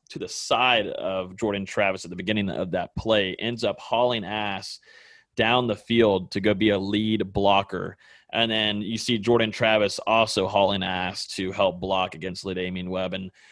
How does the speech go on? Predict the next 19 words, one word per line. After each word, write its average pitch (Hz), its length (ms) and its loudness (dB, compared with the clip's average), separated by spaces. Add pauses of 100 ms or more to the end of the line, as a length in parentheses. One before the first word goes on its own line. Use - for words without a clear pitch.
(380)
I - 40 2
was 143 180 2
seeing 208 140 -2
a 151 40 0
lot 120 280 4
of 90 80 -2
tweets 147 760 0
on 104 420 -2
Twitter, 139 760 6
and, 95 540 0
you 101 120 -6
know, 98 160 -2
I 110 140 4
was 113 220 2
praising 117 600 2
that, 98 160 -2
you 98 80 -8
know, 95 160 -6
there's 92 240 -10